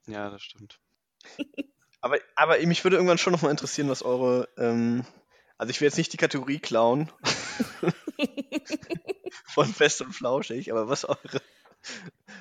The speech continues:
Speaker 3: Top fünf, äh, unterschätzten Früchte sind. Das würde ich schon gerne mal von euch wissen.
Speaker 1: <laughs> Also nicht einfach nur die Top fünf Früchte, sondern die Top fünf unterschätzten Früchte.
Speaker 2: W-,
Speaker 3: Ja.
Speaker 2: da muss man erstmal unterschätzte Früchte finden.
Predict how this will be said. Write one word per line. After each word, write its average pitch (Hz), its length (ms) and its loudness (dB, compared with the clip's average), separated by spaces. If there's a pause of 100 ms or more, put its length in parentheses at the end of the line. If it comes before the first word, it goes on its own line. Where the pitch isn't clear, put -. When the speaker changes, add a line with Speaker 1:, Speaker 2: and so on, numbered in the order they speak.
(240)
Speaker 3:
Top - 240 -6
fünf, 147 460 -2
äh, 131 380 2 (560)
unterschätzten - 520 -4
Früchte - 380 -6
sind. 98 260 -6 (400)
Das - 240 -14
würde 170 140 -8
ich - 60 -8
schon 147 200 0
gerne 107 180 0
mal 104 120 -2
von 101 180 6
euch - 160 -10
wissen. 113 320 -10
Speaker 1:
<laughs> 233 40 6 (1000)
Also 123 180 2
nicht 143 180 2
einfach 143 180 4
nur 135 140 -2
die 127 100 -10
Top 143 220 -4
fünf 135 260 -10
Früchte, 147 320 -12
sondern 123 200 -8
die 120 100 -14
Top - 220 -6
fünf - 320 -12
unterschätzten 120 720 -4
Früchte. - 440 -20 (160)
Speaker 2:
W-, 165 340 -8
Speaker 3:
Ja. 120 100 0
Speaker 2:
da 151 260 -8
muss 175 120 -8
man 160 100 -10
erstmal 156 340 -8 (180)
unterschätzte 180 560 -8
Früchte 170 300 -10
finden. 180 600 -12